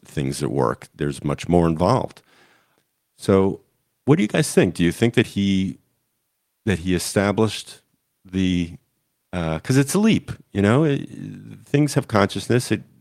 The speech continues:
uh, people are, people have complex levels of awareness and, and, and layers of things that kind of congeal to form a, a perception of something bigger. Um, but does that, th-,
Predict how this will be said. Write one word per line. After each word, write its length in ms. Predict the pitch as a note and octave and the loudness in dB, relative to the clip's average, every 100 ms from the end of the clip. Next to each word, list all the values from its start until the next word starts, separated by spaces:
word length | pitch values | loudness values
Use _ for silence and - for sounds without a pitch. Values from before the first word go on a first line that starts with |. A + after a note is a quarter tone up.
| _ - | _ -4
uh, 460 | F2+ F2 F2 F2 D#2+ _ _ _ _ - | 0 2 2 0 -4 _ _ _ _ -4
people 320 | A#2 A2+ G2 | -2 2 4
are, 260 | F2+ F2+ E2+ _ _ _ | 4 2 -2 _ _ _
people 240 | - B2 A2+ | -4 2 2
have 140 | G2+ | 2
complex 480 | - F#2+ - G2+ - | 0 -2 2 2 2
levels 340 | F2 D#2+ E2+ D#2+ | 0 0 0 -2
of 100 | D#2 | 0
awareness 580 | D#2 D#2 E2 F#2+ - | 2 2 2 0 -2
and, 200 | E2 D2+ - | -4 -4 -4
and, 340 | E2 D#2 D2+ | -4 -4 -4
and 200 | - D#2 | -4 -2
layers 400 | E2 E2+ F2+ F2 | 2 4 2 2
of 120 | D#2+ | -2
things 420 | - D#2+ D#2+ E2+ | -2 0 0 0
that 140 | E2 C#2+ _ _ _ - | -2 -4 _ _ _ -2
kind 200 | F#2 F2 | 2 4
of 80 | E2 | 2
congeal 440 | E2+ D#2 E2+ F2+ | -2 2 2 2
to 360 | E2+ D#2+ D2 D2 | 0 0 2 0
form 400 | - - F2+ E2 | -6 -2 2 2
a, 220 | D2 C#2+ D2+ _ _ _ - | 2 -2 -6 _ _ _ -8
a 80 | |
perception 600 | E2 F2 - G2 - G2 | -2 -2 2 0 0 0
of 100 | D#2 | 0
something 420 | - D#2+ D2+ D2 D2 | 0 -2 -2 -4 0
bigger. 440 | F2+ D#2 D2+ F#2 _ _ _ _ _ | 2 2 0 -2 _ _ _ _ _
Um, 680 | E2+ D#2+ D2+ D2+ D2+ D2+ D#2+ - _ _ _ _ - | -2 2 2 2 2 0 -2 -8 _ _ _ _ -4
but 120 | G2+ | -2
does 180 | A2 - | 0 2
that, 240 | A2 G2+ _ _ - | 2 0 _ _ -8
th-, 140 | A2+ | -8